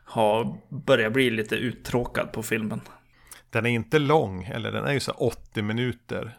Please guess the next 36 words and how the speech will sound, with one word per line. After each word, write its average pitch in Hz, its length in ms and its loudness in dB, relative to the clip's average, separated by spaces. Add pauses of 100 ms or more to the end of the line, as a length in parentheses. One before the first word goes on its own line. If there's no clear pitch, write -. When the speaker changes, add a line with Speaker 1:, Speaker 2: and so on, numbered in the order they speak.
(140)
Speaker 1:
Mm. - 100 2
Speaker 2:
men 101 500 -2 (360)
den 110 160 2
är 110 460 4
kanske 98 420 -2
ett 110 240 -6 (800)
T 113 200 0
V-serieavsnitt 104 1040 -4 (300)
Speaker 1:
Mm. 110 200 0 (680)
Speaker 2:
i, 104 440 -8
i 110 40 -6
vad 104 140 0
de 98 160 -4
har 95 480 -2 (360)
för 120 80 -2
material. 110 680 -4 (260)
Speaker 1:
Mm. 113 260 0 (320)
Speaker 2:
Men 143 100 0
det 160 60 4
känns 190 300 6
samtidigt 196 340 4
som 196 120 -2
att - 180 -2
det, 156 380 -8
det 156 60 -2
måste 180 220 -2
ju - 20 0
ha - 60 -8
funnits 170 260 -4
mer 156 280 0 (200)
story 135 580 0
här. 104 460 -6
Är, 131 200 4
det 165 100 2
är 190 40 4
inget, 160 160 0